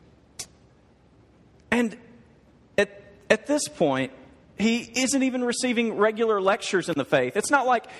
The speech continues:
Abraham is going to church every Sunday and he's being taught the laws that he needs to walk in to be in relationship with God. He's learning to walk with God in everyday experience.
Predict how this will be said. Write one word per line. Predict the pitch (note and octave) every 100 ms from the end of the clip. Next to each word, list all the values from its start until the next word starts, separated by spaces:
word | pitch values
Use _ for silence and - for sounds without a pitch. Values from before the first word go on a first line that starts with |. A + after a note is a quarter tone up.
| -
Abraham | A3+ A3 A#3 A3
is | E3+
going | G#3+ A3 G#3
to | F3
church | - A#3+ G#3+ -
every | F3 D#3+
Sunday | - E3 D3 B2 A2+ A2+ - -
and | G3
he's | G3
being | F#3 G#3 G3
taught | - A#3+ A#3 C3+ - - - - -
the | F3+
laws | F3+ G3 G#3+ G#3 D3+ C#3 - F#3
that | E3+ F#3+
he | G3
needs | G3 F#3 D#3+ -
to | G3 F#3 F3+
walk | F3 G#3+ F3 -
in | D#3+ B2+ B2+
to | - E3
be | F3+
in | E3+
relationship | E3+ E3 D#3+ E3+ D#3 E3+ F3
with | F3+ -
God. | D#3 B2+ A2 - - - - - - - - -
He's | - C4 A#3
learning | C4+ E4 D#4
to | B3
walk | A#3+ A#3+
with | A#3 -
God | G3+ F3+ F3+ F3 - - - - - _ -
in | F#3 F#3+ F#3+ - - -
everyday | E3 E3 E3 F#3 G3 F#3+ E3 C#3+ B2+ C3 - - - -
experience. | - - G#3 F#3+ A#2+ - - -